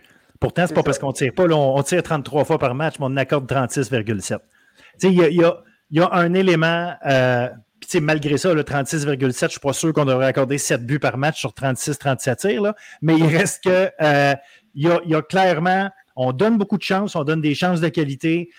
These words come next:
Speaker 1: Euh, il y a beaucoup de monde qui, ultimement, euh, fait pas le travail. Puis quand c'est beaucoup, euh, on est obligé de penser que c'est quelque chose de collectif, que c'est pas juste une quantité, parce qu'il y a trop de joueurs qui jouent mal. C'est, euh,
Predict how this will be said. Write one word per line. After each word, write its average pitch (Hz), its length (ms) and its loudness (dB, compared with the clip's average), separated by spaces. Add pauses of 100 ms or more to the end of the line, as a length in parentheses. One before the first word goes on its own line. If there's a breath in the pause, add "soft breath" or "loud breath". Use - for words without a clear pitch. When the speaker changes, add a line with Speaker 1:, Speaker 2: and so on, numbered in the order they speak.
(140 loud breath)
Speaker 1:
Euh, 127 240 2
il 127 60 -2
y 131 40 2
a 131 60 2
beaucoup 147 240 -4
de 180 40 0
monde 196 200 -2
qui, 143 320 -2
ultimement, 160 840 -2 (100)
euh, 127 280 0
fait 147 120 -2
pas 170 120 -2
le 165 80 -2
travail. 151 320 0
Puis - 100 -10
quand 202 100 -4
c'est 208 140 -8
beaucoup, 156 380 -2 (420 soft breath)
euh, 139 80 -4
on 143 100 0
est 139 140 -4
obligé 151 180 -2
de 175 60 -2
penser 147 380 -4
que - 60 -14
c'est 147 100 -10
quelque 135 160 -4
chose 147 100 -2
de 143 80 0
collectif, 139 600 -4
que 135 80 -4
c'est 120 160 -6
pas 135 160 0
juste 156 180 -2
une 139 160 -4
quantité, 151 560 -2 (320 soft breath)
parce 131 140 -2
qu'il 143 80 0
y - 20 4
a - 60 -12
trop 156 200 2
de 147 60 0
joueurs 147 260 2
qui 135 160 -8
jouent 120 140 -6
mal. 139 460 -2
C'est, 127 440 0
euh, 120 160 0